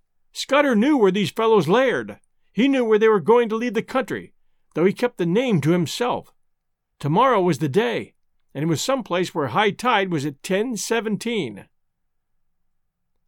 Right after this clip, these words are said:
"They may have gone tonight," someone said. "Not they. They have their own snug secret way, and they won't be hurried. I know Germans, and they are mad about working to a plan.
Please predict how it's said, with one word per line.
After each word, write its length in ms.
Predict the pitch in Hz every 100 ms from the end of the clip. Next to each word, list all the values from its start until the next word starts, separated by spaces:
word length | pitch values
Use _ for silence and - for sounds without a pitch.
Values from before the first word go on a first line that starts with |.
| _ _ _ _ _ -
"They 180 | 123
may 160 | 127 214
have 120 | 180
gone 200 | 139 156
tonight," 460 | 135 175 220 104 _ _ _ _ _ _ _ _ _ _
someone 340 | - 147 135
said. 340 | 113 123 - _ _ _ _ _ _ _ _ _ _ -
"Not 380 | 127 175 220
they. 340 | 233 226 160 - _ _ _ _ _
They 80 | 143
have 140 | 165
their 140 | 156 202
own 160 | 240
snug 400 | - - 247 196
secret 380 | - 240 202 175
way, 400 | 175 180 123 - _ _ _
and 140 | 131
they 100 | 139
won't 220 | 180 226 233
be 100 | 165
hurried. 440 | 202 180 98 - _ _ _ _ _
I 200 | - 180
know 180 | 247 220
Germans, 540 | 123 202 175 107 - _ _ _ _
and 120 | 123 131
they 80 |
are 120 | 180 165
mad 320 | 175 240 196
about 260 | 156 165
working 320 | 196 190 196 139
to 120 | 175
a 60 |
plan. 560 | 131 - 180 135 90